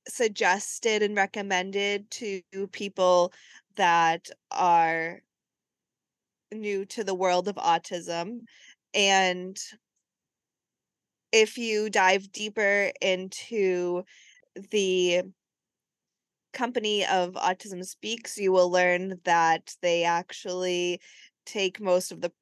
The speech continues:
profits. They believe that autism can be cured. It actually used to be in their, like, mission statement or something like that, and they had since taken it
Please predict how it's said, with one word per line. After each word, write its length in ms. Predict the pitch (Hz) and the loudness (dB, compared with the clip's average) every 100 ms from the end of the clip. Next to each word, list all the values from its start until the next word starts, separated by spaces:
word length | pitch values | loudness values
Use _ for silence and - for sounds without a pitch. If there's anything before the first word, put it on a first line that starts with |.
| - | -4
profits. 720 | 240 240 247 240 233 - - | 2 2 2 -2 -2 -12 -2
They 280 | 196 175 175 | 2 4 2
believe 680 | 185 185 185 180 180 180 - | 0 0 0 0 -2 -4 -10
that 500 | 180 175 160 156 - - - _ _ _ _ _ - | 0 2 2 0 -6 -20 -20 _ _ _ _ _ 0
autism 840 | 185 190 - 190 190 202 185 185 | 2 2 -2 -4 -4 -6 -8 -8
can 520 | - - 208 180 180 | -16 -12 -4 -2 -2
be 180 | 180 180 | -6 -8
cured. 560 | - - 196 180 185 214 | -8 -4 2 4 4 2
It 100 | - | 0
actually 420 | 180 180 - 202 190 | 0 0 -2 -4 -2
used 360 | 196 202 - | -2 -4 -6
to 140 | - 208 | -4 -2
be 400 | 190 185 180 185 - | 0 0 2 0 2
in 260 | 180 180 | 0 0
their, 520 | 180 175 170 170 165 - - | -4 -2 0 -2 -4 -8 -6
like, 220 | 175 165 | -6 -4
mission 360 | 170 180 214 233 | -4 -4 -6 -10
statement 580 | - 220 220 226 226 240 | -2 -2 0 -4 -4 -4
or 80 | |
something 300 | 226 226 226 | -6 -6 -6
like 200 | 220 214 | -6 -6
that, 320 | 226 226 220 - - - - _ _ | 0 4 4 0 -14 -20 -20 _ _
and 360 | 214 202 190 185 | 2 2 2 -2
they 240 | 196 180 | 2 2
had 220 | 185 175 170 | 2 -2 -2
since 520 | 190 180 196 - - | -4 -4 -6 -14 -14
taken 380 | - 190 175 175 | -4 -2 -2 -4
it 180 | 170 | -4